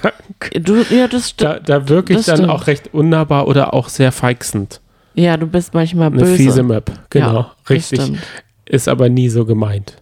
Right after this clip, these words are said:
Speaker 2: Ja, aber das kann man halt dann nicht wissen, wenn man dich nicht kennt. Dann denkt man halt, „Okay, <laughs> was ist das für ein unfreundlicher Mensch?“
Speaker 1: Ähm, hast du noch was? Weil ich würde gerne noch über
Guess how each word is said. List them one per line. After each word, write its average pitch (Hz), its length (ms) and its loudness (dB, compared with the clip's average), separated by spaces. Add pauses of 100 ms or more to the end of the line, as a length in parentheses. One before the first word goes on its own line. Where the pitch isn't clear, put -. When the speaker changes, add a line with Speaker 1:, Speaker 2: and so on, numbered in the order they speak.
Speaker 2:
Ja, 156 220 0
aber 143 140 0
das 160 160 -6
kann 175 180 2
man 170 160 2
halt - 160 -4
dann 151 100 0
nicht 156 200 -2
wissen, 180 260 0
wenn 147 80 2
man 143 140 0
dich 139 160 -2
nicht 143 160 -6
kennt. 160 260 -2 (380)
Dann - 120 -6
denkt 160 180 0
man 160 140 2
halt, 160 140 2
„Okay, 151 560 -2 (220)
<laughs> 190 120 0
was - 340 0
ist - 100 -10
das 226 180 -2
für 208 100 -2
ein 185 120 -2
unfreundlicher 185 800 -2
Mensch?“ 165 520 -2 (500)
Speaker 1:
Ähm, 107 440 0
hast 147 220 -2
du 240 60 2
noch 156 200 0
was? 117 200 -2
Weil 117 220 0
ich - 180 -8
würde 156 200 0
gerne 135 260 0
noch 127 240 0
über 127 340 0